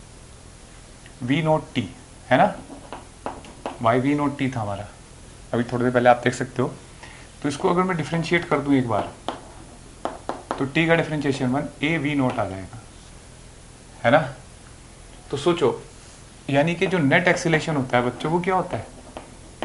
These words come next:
ए एक्स स्क्वायर प्लस ए वाई स्क्वायर। ए वाई ज़ीरो है हमारा, तो ए X ही आ गया, that is ए वी नॉट, ठीक है। तो net acceleration ए है ए वी नॉट, this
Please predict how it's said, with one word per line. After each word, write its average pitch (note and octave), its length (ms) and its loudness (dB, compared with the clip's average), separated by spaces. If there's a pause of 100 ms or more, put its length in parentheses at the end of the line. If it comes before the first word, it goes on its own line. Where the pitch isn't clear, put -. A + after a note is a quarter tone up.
ए C3+ 140 6
एक्स D#3 180 0
स्क्वायर E3 340 0
प्लस F#3+ 380 0 (680)
ए B2 100 6
वाई A#2+ 180 2
स्क्वायर। A#2+ 440 -6
ए E3+ 100 6
वाई F3+ 220 6
ज़ीरो B2 220 6
है B2 60 6
हमारा, C3 220 6 (800)
तो C3 260 -2
ए D3 140 6
X D#3+ 180 2
ही F3 60 4
आ E3+ 80 10
गया, F3 280 2
that A#2+ 260 0
is F3+ 120 -2 (800)
ए A#2+ 120 4
वी G2+ 160 -6
नॉट, F#2 300 -8 (360)
ठीक F3 140 -2
है। - 160 -4 (520)
तो A#2 60 -4
net C#3 240 4
acceleration C#3+ 560 2 (120)
ए C#3 100 2 (180)
है D3+ 160 0 (420)
ए D#3 60 2
वी D3+ 120 0
नॉट, A2+ 260 0
this F3+ 240 2